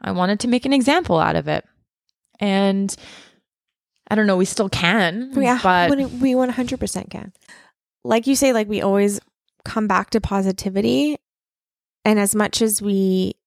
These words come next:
Speaker 2: don't engage in <laughs> that type of, like, emotional intelligence, um, we also won't put up with bullying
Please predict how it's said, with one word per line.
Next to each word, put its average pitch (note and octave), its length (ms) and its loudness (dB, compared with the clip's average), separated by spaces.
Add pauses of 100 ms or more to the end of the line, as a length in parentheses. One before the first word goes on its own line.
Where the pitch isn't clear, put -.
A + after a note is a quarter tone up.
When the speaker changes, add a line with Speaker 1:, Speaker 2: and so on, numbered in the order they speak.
Speaker 2:
don't G3 300 2
engage F#3 800 0
in F3 400 0 (640)
<laughs> - 500 -4
that F3+ 200 0
type G3 200 0
of, F3 140 0
like, E3 260 -2
emotional F3 500 2
intelligence, F#3 760 0 (580)
um, F3+ 560 0 (1700)
we A3+ 140 -2
also A3 260 0
won't G3+ 180 -2
put G3+ 120 -2
up F3 120 -2
with E3 140 -4
bullying E3 440 -4